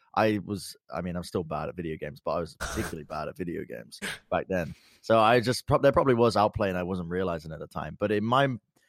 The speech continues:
my fourteen-year-old mind, I was like, "This is so, so many ways it's gone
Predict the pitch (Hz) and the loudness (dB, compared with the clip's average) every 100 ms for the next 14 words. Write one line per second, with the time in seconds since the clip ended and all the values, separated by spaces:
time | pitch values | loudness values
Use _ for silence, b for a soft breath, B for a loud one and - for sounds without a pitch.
0 | _ - 120 120 104 92 - - 143 131 | _ 0 4 4 0 -6 -18 0 0 2
1 | 139 123 107 92 104 104 87 80 78 _ | -2 2 2 4 2 2 0 -6 -14 _
2 | _ 95 90 87 82 104 - - 110 101 | _ -2 0 -2 -2 -8 -8 -2 2 2
3 | 95 90 - _ _ - - 143 139 135 | 2 -2 -8 _ _ -16 2 4 4 4
4 | 120 120 104 92 - 98 | 6 6 4 -2 -2 -2